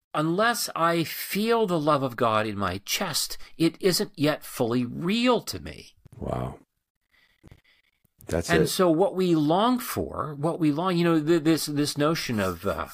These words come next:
Speaker 1: when you, when you look at the, at the arc of the biblical narrative, you're look-, w-, watching this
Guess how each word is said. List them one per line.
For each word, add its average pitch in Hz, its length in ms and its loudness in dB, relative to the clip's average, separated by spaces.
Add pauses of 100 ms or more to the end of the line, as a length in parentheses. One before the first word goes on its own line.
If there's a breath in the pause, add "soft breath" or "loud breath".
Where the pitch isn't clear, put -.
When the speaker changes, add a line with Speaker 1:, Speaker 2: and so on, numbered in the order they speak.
(1200)
Speaker 1:
when 110 140 -2
you, 104 80 0
when 98 140 -2
you 98 100 0
look 131 200 -2
at 104 100 -4
the, 80 240 -6 (460 loud breath)
at - 80 -10
the 101 140 -6 (120)
arc - 460 -2
of 101 80 -8
the 95 80 -4
biblical 90 340 -4
narrative, 107 720 -4 (1120 loud breath)
you're 107 220 2
look-, 113 160 0
w-, 110 260 -2
watching 101 440 -2
this 85 220 -6